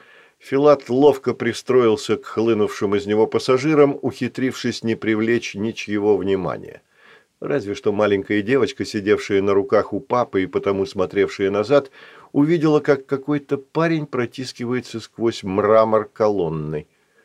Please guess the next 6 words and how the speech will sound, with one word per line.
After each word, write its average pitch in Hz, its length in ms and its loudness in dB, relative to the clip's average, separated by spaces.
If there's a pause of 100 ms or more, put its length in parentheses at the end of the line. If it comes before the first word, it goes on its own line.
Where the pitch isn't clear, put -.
Девочка 117 420 0
распахнула 117 560 -2
глаза, 120 440 0
задохнулась 127 720 -2
от 127 160 0
удивления 113 720 2